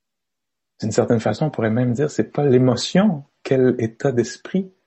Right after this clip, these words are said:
qui nous intéresse. C'est son apparition et sa disparition. C'est pas le contenu de la pensée, mais son apparition, sa disparition.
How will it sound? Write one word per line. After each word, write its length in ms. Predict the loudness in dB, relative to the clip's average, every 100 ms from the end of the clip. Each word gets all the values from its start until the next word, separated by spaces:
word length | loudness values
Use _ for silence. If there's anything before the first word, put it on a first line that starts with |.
| _
qui 120 | -6 -4
nous 160 | -2
intéresse. 680 | -4 -4 -6 -6 -10 -16 -20 _ _ _ _ _ _ _ _ _ _ _ _ _ -18
C'est 540 | -14 -6 -2 -2 -4 -10
son 320 | -6 -2 -2
apparition 560 | -2 -2 -4 -4 -4 -4
et 60 |
sa 180 | -2 -4
disparition. 840 | -4 -10 -8 -8 -8 -10 -14 -14 -16 _ _ _ _ _ _ _ _ _ _ _ _ _ _
C'est 180 | -6 -2
pas 120 | 0
le 80 | 0
contenu 640 | -2 -4 -2 0 4 4
de 60 | 2
la 80 | 0
pensée, 540 | -2 -4 -6 -2 0
mais 120 | -2
son 380 | -4 -4 -2 -4
apparition, 640 | -4 -4 -6 -6 -6 -8 -6
sa 160 | -6
disparition. 840 | -8 -10 -12 -10 -10 -10 -10 -10